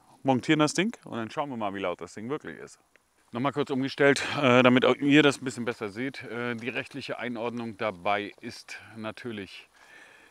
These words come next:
elektrische Klingeln in Deutschland überhaupt nicht zulässig. Komplett verboten. Gibt ein bisschen Ärger,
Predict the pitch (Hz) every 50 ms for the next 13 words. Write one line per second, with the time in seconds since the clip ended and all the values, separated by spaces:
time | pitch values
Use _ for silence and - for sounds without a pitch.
0 | _ _ _ _ _ _ - 117 117 127 - - 135 - - 117 - - 127 127
1 | 131 127 127 101 110 113 110 104 113 117 113 - - 127 120 117 117 107 - -
2 | 117 - _ - 123 120 117 107 117 135 123 - 123 107 - - - - 110 98
3 | 101 101 - 123 123 - - _ _ _ _ _ - - _ - - 120 135 -
4 | - 120 113 113 - - 113 101 95 113 131 143 131 156 147 127 _ _ _ _
5 | _ - _ _ _ _ _ _ _ _ _ _ _ _ _ _ _ - 139 127
6 | 151 196 - 202 196 202 151 190 180 156 151 151 151 160 170 170